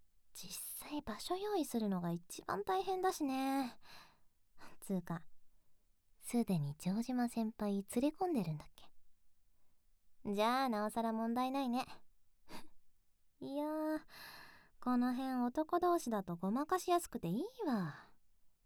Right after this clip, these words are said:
お前で稼ぐの思いついた私、マジ天才。あ、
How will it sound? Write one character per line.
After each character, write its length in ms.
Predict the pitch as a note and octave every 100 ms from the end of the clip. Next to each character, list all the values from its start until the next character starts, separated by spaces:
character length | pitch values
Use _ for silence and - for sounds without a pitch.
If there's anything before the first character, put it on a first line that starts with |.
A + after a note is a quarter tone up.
| - - -
お 180 | G3 G3
前 260 | G3+ G3+
で 140 | G3+ G3+
稼 280 | G3+ G#3+
ぐ 140 | G#3 F3
の 160 | D#3
思 220 | D#3 F3+ G#3+
い 100 | G#3+
つ 140 | A#3+
い 80 | A3+
た 120 | E3
私、 380 | D#3 F#3+ - C4 - - - - - -
マ 300 | A3+ G#3 B3
ジ 100 | B4
天 220 | - A3
才。 240 | A3+ C4+ C4+ - - - - - _ _ _ _ _ _ _ _ _ _ _ _ - - -
あ、 120 | -